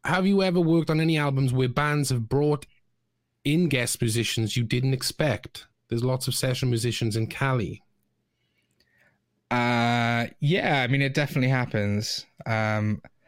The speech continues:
Speaker 2: there was one hilarious time. I won't say who the band <laughs> was.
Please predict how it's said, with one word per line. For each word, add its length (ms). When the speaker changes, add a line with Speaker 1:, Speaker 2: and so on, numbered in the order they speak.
Speaker 2:
there 120
was 240
one 300
hilarious 760
time. 180
I 80
won't 280
say 240
who 120
the 80
band 520
<laughs> 40
was. 380